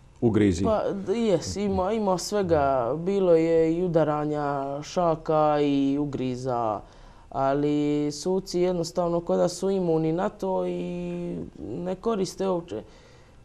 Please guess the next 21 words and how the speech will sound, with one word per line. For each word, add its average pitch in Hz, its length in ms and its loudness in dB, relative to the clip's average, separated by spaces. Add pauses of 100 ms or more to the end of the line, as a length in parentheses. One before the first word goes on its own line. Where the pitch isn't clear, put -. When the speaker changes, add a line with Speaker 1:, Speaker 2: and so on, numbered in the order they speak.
Speaker 2:
Prije 226 340 4
se 196 380 -2 (140)
dobivala 196 580 2
kazna 185 640 0
i 196 520 -2 (260)
prije 175 580 0 (920)
su - 260 -4
dobivali 196 480 0
čak 220 240 -4
i - 20 -6
diskvalifikaciju, 196 1120 -4 (440)
a 165 120 0
u 175 100 2
današnje 196 480 -2
vrijeme 190 640 0
uopće 190 340 -4
ni 196 120 -2
ne 196 180 -2
gledaju 156 420 2
više 151 260 -4
to, 147 380 -4